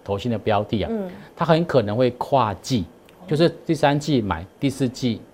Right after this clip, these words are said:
Speaker 1: 也会继续再做加码。
Speaker 2: 嗯。
Speaker 1: OK，那如果说真的很不幸被 Coco 说中，哦，就是，哎，它这个做完账之后，它就出现就是由原本的一个买超转卖超，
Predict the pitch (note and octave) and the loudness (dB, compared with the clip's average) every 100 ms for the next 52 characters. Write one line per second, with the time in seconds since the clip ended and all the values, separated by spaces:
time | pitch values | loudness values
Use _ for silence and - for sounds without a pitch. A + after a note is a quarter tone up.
0 | - F#2+ G2 A#2 - G#2 A2 G#2+ F#2 G2+ | -12 -6 -2 -2 -4 -4 -2 -2 -2 -4
1 | E2 E2 E2 - A3+ A#3 G3 - C3 C3 | -4 -6 -8 -8 -4 -4 -4 -4 -2 0
2 | A2+ - - - G3 F#3+ G3+ D3+ E3 F#3 | 0 -6 -8 2 6 8 8 8 6 4
3 | F3+ D3+ G2+ A2 A2 C3 A#2 C3 B2+ B2 | 2 2 0 -2 0 0 4 2 2 0
4 | G#2+ F#2 G#2 G2+ G2+ D#2 - - - - | -2 -2 -6 -2 -2 -2 -12 -20 -20 -16
5 | - G2+ - - - D#3+ D3+ C#3 D#3+ E3 | 0 0 0 -8 -6 -4 0 4 4 6
6 | D#3 D3+ D3+ D3 B2+ B2 F3+ C#3+ A#2 C#3 | 6 4 2 4 4 6 4 4 4 2
7 | C3+ B2 - B2+ G#2+ - - - - C3+ | 2 0 -2 2 2 -2 -12 -4 0 2
8 | D3 C3 A#2+ - C#3 C3 C3+ G#2+ B2 A#2 | 2 2 0 0 0 4 2 2 0 0
9 | B2 A2+ G2+ F#2 G2+ G#2 A#2+ G2+ F#2 F#2+ | -2 -2 0 -2 0 -2 0 -2 0 -2
10 | G2 G#2+ G#2 F2 F#2 A#2 B2+ G2+ F#2 A2+ | 0 0 0 -4 -2 0 0 -2 -2 -2
11 | G#2 G2 F#2 | -2 -4 -4